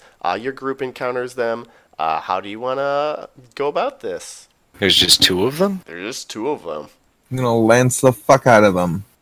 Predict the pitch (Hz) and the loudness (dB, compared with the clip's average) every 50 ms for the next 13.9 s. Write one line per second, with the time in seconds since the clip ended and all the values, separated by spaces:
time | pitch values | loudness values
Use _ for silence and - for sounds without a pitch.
0 | _ _ _ _ _ - - 120 120 113 92 82 82 80 95 101 - - - - | _ _ _ _ _ -4 2 4 4 4 4 2 -2 -2 -4 -2 0 0 0 0
1 | - - _ _ _ _ _ _ _ _ - - - 107 107 104 98 110 107 107 | -2 -4 _ _ _ _ _ _ _ _ 0 2 4 4 4 4 6 6 6 6
2 | 101 95 87 87 90 85 82 80 78 80 - _ _ _ _ - 92 87 - - | 6 4 2 2 0 0 0 -2 -4 -6 -8 _ _ _ _ -4 -4 -4 -4 0
3 | - 104 104 95 - 78 76 - - 143 - _ _ _ _ _ _ _ _ - | 2 2 2 2 2 0 -2 -2 -2 -6 -14 _ _ _ _ _ _ _ _ -14
4 | - 127 92 85 71 - - - 95 85 104 160 - _ _ _ _ _ _ _ | -10 -6 -6 -6 -6 -8 -10 -10 -8 -8 -8 -10 -14 _ _ _ _ _ _ _
5 | _ _ _ _ _ _ _ _ - - _ - 85 80 80 78 82 82 85 - | _ _ _ _ _ _ _ _ -20 -16 _ -8 -6 -4 -4 -4 -4 -6 -8 -8
6 | - 123 143 117 - - - 104 104 - 113 110 - - - - - 123 113 127 | -8 -8 -8 -8 -8 -8 -10 -8 -8 -10 -12 -14 -14 -16 -18 -12 -8 -4 -2 -2
7 | 131 131 135 147 151 127 - - - - - - 120 123 147 175 202 - - - | -2 0 0 -2 -2 -4 -6 -12 -16 -14 -12 -10 -8 -8 -8 -8 -8 -10 -12 -12
8 | 131 123 - 117 110 107 95 85 76 76 - _ _ _ _ _ _ _ - - | -12 -12 -12 -12 -12 -10 -10 -10 -10 -12 -16 _ _ _ _ _ _ _ -10 -10
9 | - - - 123 113 101 107 - - 107 95 92 95 - - - - - 95 92 | -8 -8 -6 -4 -4 -4 -4 -4 -2 -2 -2 -2 -2 -4 -8 -8 -6 -2 -2 0
10 | 95 95 - _ _ _ _ _ _ _ _ - - 131 131 - - 131 117 104 | 0 -2 -4 _ _ _ _ _ _ _ _ -2 0 0 2 4 6 6 6 6
11 | 98 - - - _ _ _ _ _ _ _ - 92 95 120 131 95 - - - | 6 2 -6 -20 _ _ _ _ _ _ _ -8 -4 -2 -2 -2 -2 -4 -10 -14
12 | - 101 110 113 107 101 113 113 104 95 104 110 120 131 147 160 180 180 - - | -14 -10 -10 -10 -10 -10 -10 -12 -10 -6 -4 -4 -4 -4 -6 -6 -8 -10 -14 -18
13 | - - - _ _ _ _ _ _ _ - - - - _ _ - - | -20 -20 -20 _ _ _ _ _ _ _ -10 -10 -10 -10 _ _ -8 -8